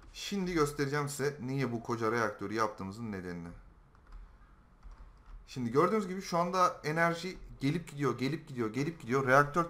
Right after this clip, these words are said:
tam kapasiteyle çalışmadığı için şu anda şeylerin içine dolu olan enerjileri emiyor. Dinamoların içinde dolu olan enerjileri emiyor.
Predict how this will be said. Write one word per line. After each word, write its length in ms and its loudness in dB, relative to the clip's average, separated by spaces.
tam 360 2
kapasiteyle 600 -4
çalışmadığı 680 -2
için 360 -10
şu 120 -2
anda 360 -2
şeylerin 360 0
içine 320 -4
dolu 160 4
olan 360 2
enerjileri 480 0
emiyor. 360 -2
Dinamoların 460 0
içinde 300 -8
dolu 140 -2
olan 200 0
enerjileri 460 -4
emiyor. 320 -6